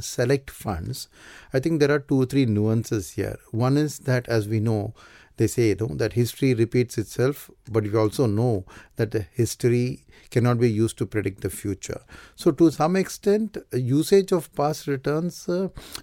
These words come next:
is a little bit misleading in terms of the fact that the reasons that a fund delivered a particular return in a particular time frame of the past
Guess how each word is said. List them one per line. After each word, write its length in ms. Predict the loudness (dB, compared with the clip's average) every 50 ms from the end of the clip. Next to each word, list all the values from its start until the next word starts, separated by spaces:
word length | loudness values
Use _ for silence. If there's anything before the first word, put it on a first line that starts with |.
| _
is 240 | 4 4 4 6 4
a 80 | 4 2
little 240 | 2 2 2 0 2
bit 220 | 2 2 2 2
misleading 800 | 0 2 2 0 -2 -2 0 0 0 0 -2 -4 -4 -6 -8 -6
in 160 | -4 -4 -2 0
terms 400 | 0 0 0 0 0 -2 -2 0
of 260 | 0 0 0 -2 -4
the 280 | -2 0 0 0 0 -4 _ _ _ _ _ _ _ _ _ _ _ _ _ -20 -20 -16
fact 440 | -12 -4 0 2 2 2 0 -2 -6
that 320 | -4 -2 -2 -2 -2 -6 -12 -20 -20 -20 -6 2 4
the 100 | 6 6
reasons 480 | 6 4 2 2 2 0 0 0 -4
that 260 | -2 0 0 0 2 2
a 220 | 2 2 2 0
fund 480 | -2 -4 -4 -4 -4 -4 -4 -4 -2 0
delivered 460 | 2 2 2 2 2 2 0 0 -4 -10 _ _ 0 4
a 140 | 4 4
particular 540 | 4 2 -2 -2 0 -2 -2 0 2 2 2
return 440 | 2 2 0 -2 0 0 0 0 0
in 100 | -2 -2
a 80 | -2 -4
particular 500 | -2 -2 -2 0 0 0 2 2 2 2
time 300 | 2 0 0 0 0 0
frame 240 | 0 0 0 0
of 60 | 0 -2
the 100 | -4 -4
past 440 | -4 -2 -2 -2 -2 -2 -4 -10